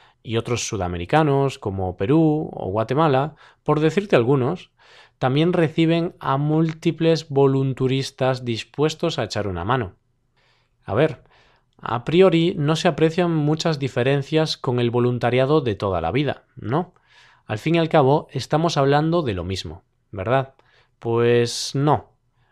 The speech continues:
no es exactamente lo mismo. Con el voluntariado vas a un país a ayudar como mínimo un mes y la mayor parte del tiempo lo dedicas a eso, a ayudar a los demás.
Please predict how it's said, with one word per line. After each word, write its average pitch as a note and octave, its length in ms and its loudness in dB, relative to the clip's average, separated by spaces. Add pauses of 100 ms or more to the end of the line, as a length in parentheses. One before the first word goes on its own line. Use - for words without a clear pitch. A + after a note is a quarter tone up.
no D3+ 380 0
es A#3+ 160 -4
exactamente D3+ 800 0
lo G2 120 -2
mismo. F2+ 400 -10 (640)
Con C3 220 0
el C#3+ 80 2
voluntariado D#3+ 720 4
vas D3+ 500 -2
a - 140 -4
un D#3+ 180 0
país C#3+ 640 -2
a A#2+ 120 -2
ayudar B2+ 560 0
como C#3 240 -2
mínimo E3 880 0
un E3+ 180 0
mes D3 460 -2 (420)
y C3+ 140 -6
la C3 100 0
mayor D3 400 2
parte D3+ 240 0
del C3+ 220 0
tiempo D3+ 420 0
lo A2+ 220 0
dedicas B2+ 580 -4
a D#2+ 160 -8
eso, B2 360 -8 (580)
a A2+ 120 0
ayudar A#2+ 540 0
a B2 100 -6
los G2 180 -6
demás. F#2 460 -8